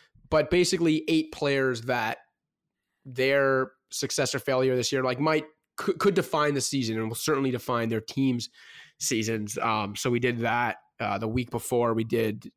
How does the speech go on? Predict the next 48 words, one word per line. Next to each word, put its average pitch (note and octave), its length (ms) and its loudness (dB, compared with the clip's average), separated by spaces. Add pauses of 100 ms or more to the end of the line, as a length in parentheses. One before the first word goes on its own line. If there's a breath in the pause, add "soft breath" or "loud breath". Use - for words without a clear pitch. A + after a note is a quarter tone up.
you A#2+ 120 -2
know, A2+ 140 0
teams B2 520 -2 (320)
we B2 160 0
think A#2+ 320 -4
are A#2+ 60 0
gonna A#2 300 -2
over A#2+ 320 2
and A2 240 -2
under A#2 480 -2 (340 soft breath)
perform B2+ 420 -4
against A#2+ 320 -4
expectations. B2+ 1200 -2
Uh, G#2 200 -4
over A#2+ 160 -2
the A#2+ 60 -4
next A#2+ 200 -8
couple A#2+ 280 -4
weeks, B2+ 300 -4
we're A#2+ 60 -4
gonna A2+ 120 -4
do A2 140 -4
a A2 40 -6
show A#2 300 -2
dedicated A2 560 -6
to - 180 -4
our B2 220 2
picks B2 320 -2
for - 140 -10
breakout G#2+ 440 -2
players, D3+ 540 4 (460 loud breath)
and A2+ 140 -2
then G#2 200 0
our, G2+ 420 0
you A#2 120 -2
know, F#2 80 -8
whatever G2+ 320 -6
it G2+ 80 -10
is, G2+ 120 -12
ten, G#2+ 360 -8
fifteen G#2 400 -6
bold G#2 260 -8
predictions G#2+ 420 -6
for - 100 -10
the A2 60 -6
season - 380 -4
after G#2 220 -6
that. - 220 -6